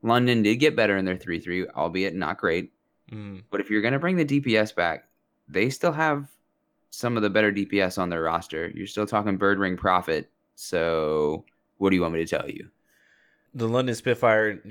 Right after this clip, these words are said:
Speaker 2: out of necessity, shifted who they were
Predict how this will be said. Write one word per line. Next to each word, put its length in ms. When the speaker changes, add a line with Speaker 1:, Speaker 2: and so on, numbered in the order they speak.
Speaker 2:
out 160
of 140
necessity, 960
shifted 680
who 240
they 140
were 480